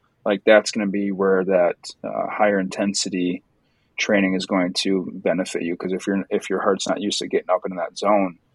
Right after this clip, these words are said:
it's not gonna be efficient there. And so that's where your, your performance is going to suffer.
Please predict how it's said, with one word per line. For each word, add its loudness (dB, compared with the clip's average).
it's -2
not 0
gonna -4
be -4
efficient -4
there. -2
And -4
so -2
that's -4
where -4
your, -8
your -4
performance -8
is -10
going -10
to -12
suffer. -4